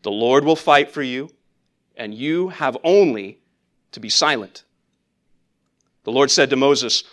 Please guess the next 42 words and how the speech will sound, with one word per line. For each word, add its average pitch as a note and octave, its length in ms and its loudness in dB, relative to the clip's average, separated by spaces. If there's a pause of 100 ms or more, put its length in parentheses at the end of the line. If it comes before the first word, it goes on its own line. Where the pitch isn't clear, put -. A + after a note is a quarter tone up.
(100)
"Why D3+ 420 4
do F#3 60 -8
you D#3+ 140 -2
cry E3 420 -2
to - 120 -12
me? F2+ 200 -16 (340)
Tell G3+ 220 2
the B3+ 80 -2
people G#3 400 2
of D#3 100 0
Israel E3 380 4
to D#3 120 -8
go D3+ 220 2
forward. D3+ 500 -4 (840)
Lift G2 240 -14
up C#3 220 0
your F3+ 100 2
staff D#3 500 0
and C#3 120 -2
stretch E3 360 2
out E3+ 240 4
your E3+ 120 -2
hand D#3+ 320 0
over D#3 240 -2
the F3+ 100 -2
sea D3 420 0
and D3+ 160 -10
divide E3 440 2
it, - 180 -8 (400)
that D#3+ 140 -4
the F#3 80 0
people A3 360 -2
of G3 120 2
Israel C#3+ 420 2
may C#3 200 0
go D3 280 2
through F3 800 -4 (160)
the C3+ 100 -8
sea G#2+ 520 -2 (420)
on D3 140 -12
dry C#3+ 260 0
ground. D3 460 -6